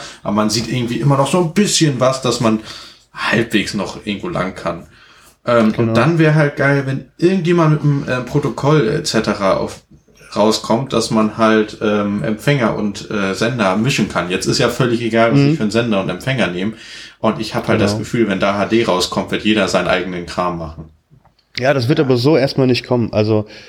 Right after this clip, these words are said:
Speaker 2: also so öffentlich, also als Protokoll sozusagen, ne? Das wird am Anfang erst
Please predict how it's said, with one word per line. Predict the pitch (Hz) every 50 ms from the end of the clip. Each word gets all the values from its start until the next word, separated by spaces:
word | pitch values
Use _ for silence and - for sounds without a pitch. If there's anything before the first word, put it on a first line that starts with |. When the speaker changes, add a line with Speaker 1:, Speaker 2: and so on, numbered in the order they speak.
| - -
Speaker 2:
also | - 117 123 110 - - - - - 57 - 69 65
so | 113 113 131 -
öffentlich, | - - - 139 113 104 107 104 -
also | 110 104 117 -
als | - 110 - -
Protokoll | - 120 - 107 - - 104 104 101
sozusagen, | 101 98 - 98 98 101 95 92 95 101
ne? | 113 123 123 - - - - - _ _ _ _ _ -
Das | 120 117 110
wird | 131 147 139 - - -
am | - 131 120
Anfang | 107 143 156 - - 143 135 127
erst | 85 120 127 139 - - - - - - _